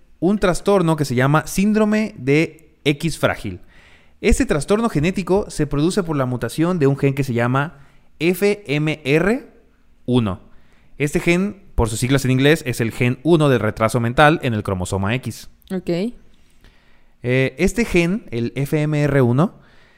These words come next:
Speaker 1: es una secuencia de citosina, guanina, guanina, o sea, C G G,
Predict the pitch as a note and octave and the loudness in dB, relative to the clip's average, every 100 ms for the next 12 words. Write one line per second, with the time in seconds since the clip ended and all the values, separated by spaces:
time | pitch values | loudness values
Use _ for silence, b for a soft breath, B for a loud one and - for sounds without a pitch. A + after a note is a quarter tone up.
0 | b b b _ F#3 G3+ F3+ - D#3 E3+ | b b b _ 0 2 0 0 0 2
1 | F3+ D3 - C#3+ - - G3+ A#3 D#4+ A#2 | 2 2 0 -2 -2 0 0 0 -4 -2
2 | C3 C3+ C3+ A2+ A2+ G#2+ F#2 G#2 G2 - | 2 2 2 2 0 0 -2 -4 -6 -4
3 | C3 D#3 F3+ - - - A2 - G#2+ | 0 0 0 -12 -8 -4 -4 -2 -4